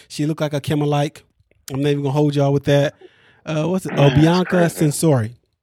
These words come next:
Speaker 1: Kanye West is at this weird point in a person's life that most, probably the majority of us never get to,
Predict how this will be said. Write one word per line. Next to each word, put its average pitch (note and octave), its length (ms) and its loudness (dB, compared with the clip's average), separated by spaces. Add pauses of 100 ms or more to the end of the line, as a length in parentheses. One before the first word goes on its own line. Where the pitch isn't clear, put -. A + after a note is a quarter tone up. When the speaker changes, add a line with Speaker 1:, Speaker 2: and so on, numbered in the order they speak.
(1300)
Speaker 1:
Kanye B3 540 0
West B2+ 480 -4 (360)
is C#3+ 160 -2
at D3 160 -2
this C#3 220 -4
weird G#3+ 880 -4
point - 580 -10 (340)
in D3 100 -6
a C3+ 60 -4
person's E3+ 440 -2
life D3 220 -6
that C#3 100 -8
most, D3 440 -6 (540)
probably F#3+ 320 -6
the C#3 120 -6
majority C#3 680 -4
of C3 100 -6
us B2 140 -8
never B2+ 200 -8
get A#2+ 200 -12
to, A#2 200 -16